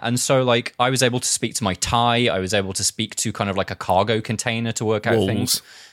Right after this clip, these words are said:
Speaker 1: Yeah, yeah,
Speaker 2: Yeah.
Speaker 1: like, all of that sort of shit. But you can make a character that's much more based on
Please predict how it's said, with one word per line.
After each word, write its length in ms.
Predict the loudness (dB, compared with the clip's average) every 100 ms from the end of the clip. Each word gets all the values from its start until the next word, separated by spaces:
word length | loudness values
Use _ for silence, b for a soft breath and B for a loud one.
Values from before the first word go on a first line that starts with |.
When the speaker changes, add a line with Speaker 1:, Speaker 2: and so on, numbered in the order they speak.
| 0
Speaker 1:
Yeah, 140 | 2
yeah, 220 | 4 4 2
Speaker 2:
Yeah. 40 |
Speaker 1:
like, 220 | 0 -4 0
all 180 | 2 4
of 80 |
that 160 | 2 2
sort 140 | -2
of 80 | -2
shit. 220 | -2 -2 B B B _
But 100 | -2
you 260 | 0 0 0
can 520 | 2 2 2 -2 -2
make 300 | 0 0 0
a 120 | 0 0
character 540 | 0 0 -2 -2 -2
that's 300 | 0 -2 0
much 260 | -2 -2 -4
more 220 | -2 0
based 440 | 0 2 2 0 0
on 320 | -2 -2